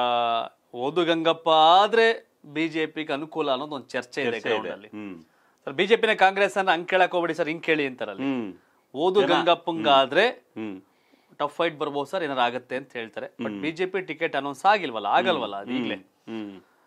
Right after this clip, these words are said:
Speaker 1: ಕಾಂಗ್ರೆಸ್ ಪಿ ಟಿ ಪರಮೇಶ್ವರ್ ನಾಯಕ್ ಕೆಲ್ಸ ಮಾಡ್ಕೊಂಡು ಹಂಗೋ ಹಿಂಗೋ ಏನೋ ಮಾಡ್ಕೊಂಡು ಒಂದಷ್ಟು ಲೆಕ್ಕಾಚಾರ ಇಟ್ಕೊಂಡವ್ರೆ. So ಇಲ್ಲಿ,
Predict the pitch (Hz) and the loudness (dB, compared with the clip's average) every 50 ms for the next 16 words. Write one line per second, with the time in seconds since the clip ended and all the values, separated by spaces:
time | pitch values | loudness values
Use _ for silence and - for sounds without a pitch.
0 | _ _ _ - 143 147 156 170 165 180 202 202 - _ - 151 143 139 147 139 | _ _ _ -2 0 0 2 2 0 0 -2 -2 -4 _ -8 -8 -6 -6 -6 -6
1 | - 143 127 135 151 156 151 - 156 143 143 156 175 185 185 - 135 131 127 - | -4 -4 -4 -2 -4 -6 -4 -6 -6 -4 -2 -2 -4 -4 -4 -6 -8 -8 -6 -4
2 | 165 156 147 143 139 131 - 139 127 120 127 143 143 139 135 135 131 131 131 131 | -6 -4 -4 -6 -6 -6 -6 -6 -6 -6 -4 -6 -6 -6 -4 -4 -4 -4 -4 -2
3 | 127 123 120 123 - 156 147 131 127 127 123 - - 123 117 110 113 113 - 135 | -2 -4 -6 -6 -6 -6 -6 -4 -4 -6 -6 -6 -6 -4 -4 -4 -6 -6 -6 -8
4 | 123 - 120 117 120 120 - 127 110 104 104 113 160 196 - _ _ _ _ _ | -8 -6 -8 -8 -8 -8 -10 -10 -8 -6 -6 -6 -8 -10 -14 _ _ _ _ _
5 | _ _ _ _ _ _ _ _ _ - - 147 139 135 135 139 139 135 127 120 | _ _ _ _ _ _ _ _ _ -10 -6 -6 -4 -4 -2 -2 -2 -2 -2 -2